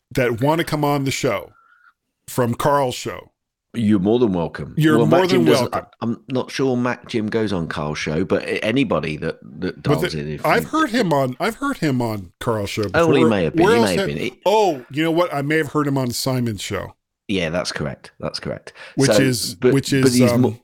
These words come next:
Speaker 2: you, but Maud, give us a ping, and y-, you're more than welcome, folks, to actually come on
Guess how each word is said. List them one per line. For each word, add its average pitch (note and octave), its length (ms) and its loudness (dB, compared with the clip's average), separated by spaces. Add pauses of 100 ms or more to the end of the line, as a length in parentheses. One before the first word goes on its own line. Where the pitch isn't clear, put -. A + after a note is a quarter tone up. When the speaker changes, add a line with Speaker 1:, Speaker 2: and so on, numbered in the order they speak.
(120)
Speaker 2:
you, B2+ 200 4
but C3 340 -2
Maud, C#3+ 380 2
give D#3 140 0
us E3 140 -2
a A#2 60 2
ping, F2 500 0
and F2+ 340 -2
y-, G2 280 -4
you're G2 120 2
more A#2+ 380 2
than B2 180 -2
welcome, E2+ 440 -2
folks, - 580 -8 (380)
to F2+ 160 -4
actually D#2+ 520 -6 (120)
come A2 240 -4
on D#2 280 -2